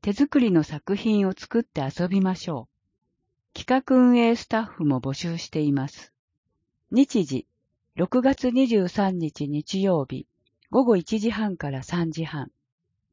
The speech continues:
場所、生涯学習センター集会学習室。対象、市内在住在学の小学校二年生以下。未就学児は保護者同伴。定員、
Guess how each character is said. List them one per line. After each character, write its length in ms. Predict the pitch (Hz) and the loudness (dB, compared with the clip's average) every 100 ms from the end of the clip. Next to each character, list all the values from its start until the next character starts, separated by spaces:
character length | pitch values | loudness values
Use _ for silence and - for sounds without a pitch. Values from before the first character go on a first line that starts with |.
| _ - | _ -4
場 120 | 175 | -2
所、 300 | 214 208 - _ _ _ - | 2 2 0 _ _ _ -2
生 260 | 262 262 | 2 4
涯 220 | 247 240 | 4 4
学 240 | 233 226 - | 4 0 0
習 240 | 240 240 | 2 2
セ 220 | - 240 | 2 -2
ン 80 | 196 | -2
タ 240 | - 147 139 | -4 -6 -6
ー 20 | |
集 280 | - 214 233 | -4 -4 -2
会 300 | 220 214 202 | 0 0 0
学 240 | 196 - | -4 -6
習 300 | - 202 160 | -6 -4 -4
室。 360 | - - 117 - _ _ _ _ _ - | -8 -14 -16 -16 _ _ _ _ _ -4
対 220 | 208 214 | -2 -2
象、 400 | - 202 185 - _ _ _ _ | -2 0 0 -4 _ _ _ _
市 180 | - 269 | -2 2
内 240 | 220 170 | 4 2
在 300 | 151 185 202 | 0 0 0
住 320 | 185 196 190 175 | -2 -2 -2 -2
在 280 | 190 196 | 0 0
学 280 | 190 190 180 | -2 -4 -4
の 160 | 180 175 | -4 -4
小 260 | - 226 | -2 -2
学 240 | 240 247 - | 0 -2 -4
校 220 | 165 147 | -2 -2
二 140 | 143 143 | -2 0
年 240 | 180 196 | 0 0
生 260 | - 180 165 | -2 0 0
以 120 | 160 | -2
下。 240 | - - _ _ _ _ _ _ _ - | -6 -8 _ _ _ _ _ _ _ -8
未 80 | 185 | -4
就 260 | - 269 | 0 2
学 300 | 254 254 254 | 2 0 -2
児 120 | 202 170 | -2 -2
は 120 | 139 | -2
保 140 | 151 | -2
護 120 | 165 | -4
者 200 | 202 156 | -2 -4
同 220 | 123 123 120 | -2 -6 -6
伴。 320 | 117 113 - _ _ _ _ _ _ _ _ | -10 -12 -12 _ _ _ _ _ _ _ _
定 340 | 220 220 214 | 2 4 4
員、 320 | 202 196 190 | 2 0 -4